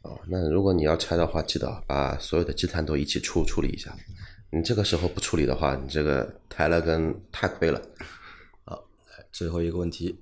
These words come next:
Speaker 2: 呃，秦师傅、杨老板、Q Q，你们好，我继续我的提问。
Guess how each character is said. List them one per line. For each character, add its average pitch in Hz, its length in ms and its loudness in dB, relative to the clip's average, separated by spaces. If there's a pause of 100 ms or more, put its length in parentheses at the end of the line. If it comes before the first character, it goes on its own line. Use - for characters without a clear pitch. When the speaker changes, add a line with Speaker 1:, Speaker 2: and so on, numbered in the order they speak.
Speaker 2:
呃， 92 280 2
秦 98 220 6
师 - 140 8
傅、 101 160 4
杨 95 140 4
老 107 100 4
板、 85 200 0
Q 101 140 -4
Q， 110 80 2
你 104 100 2
们 90 140 2
好， 80 280 0
我 92 140 0
继 110 200 10
续 107 200 6
我 85 160 4
的 90 80 -2
提 - 160 -4
问。 120 180 2